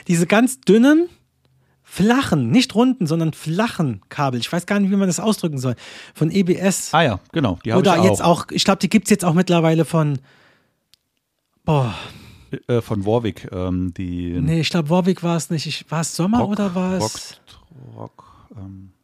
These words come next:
Speaker 2: ah.
Speaker 1: Also ich hab, ich, ist egal, ich hab da auch von anderen, aber hier ging es jetzt nicht um den Hersteller, sondern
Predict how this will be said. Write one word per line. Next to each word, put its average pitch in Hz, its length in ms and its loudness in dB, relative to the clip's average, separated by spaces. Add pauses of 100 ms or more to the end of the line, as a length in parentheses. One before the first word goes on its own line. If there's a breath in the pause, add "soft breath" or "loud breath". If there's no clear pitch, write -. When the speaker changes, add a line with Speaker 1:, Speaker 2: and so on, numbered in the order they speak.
(300)
Speaker 2:
ah. 156 220 2
Speaker 1:
Also 196 140 4
ich - 140 0
hab, 220 200 2 (400)
ich, 185 160 2
ist 214 140 4
egal, 202 200 2
ich 190 140 -2
hab 233 140 0
da 202 140 2
auch 208 120 4
von 185 180 0
anderen, 196 400 2
aber 180 220 2 (200 loud breath)
hier 233 160 4
ging 233 160 4
es 202 120 2
jetzt 196 180 2
nicht 196 160 0
um 139 80 0
den 127 120 0
Hersteller, 190 420 0
sondern 160 320 -2